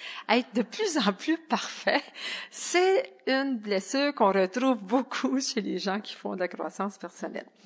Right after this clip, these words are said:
Alors, pourquoi celui qui souffre d'injustice, qu'est-ce qui pourrait l'empêcher de communiquer ? C'est la peur de se tromper, de pas être assez clair.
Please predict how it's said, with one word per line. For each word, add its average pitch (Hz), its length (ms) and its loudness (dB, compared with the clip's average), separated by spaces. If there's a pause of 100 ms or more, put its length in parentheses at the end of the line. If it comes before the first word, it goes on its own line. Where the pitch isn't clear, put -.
(440)
Alors, 175 260 4 (140)
pourquoi 254 440 0
celui 247 360 -6
qui - 80 -2
souffre 233 180 -4
d'injustice, 214 1040 -6
qu'est-ce 294 200 -2
qui - 100 -12
pourrait 202 240 -4
l'empêcher 180 560 -4
de 190 100 -6
communiquer ? 180 680 -4
C'est 214 180 -4
la 170 140 0
peur 208 260 2
de 190 100 -4
se - 160 -4
tromper, 214 540 0 (260)
de 185 60 4
pas 208 220 0
être 208 100 -6
assez 196 240 -2
clair. 180 380 -4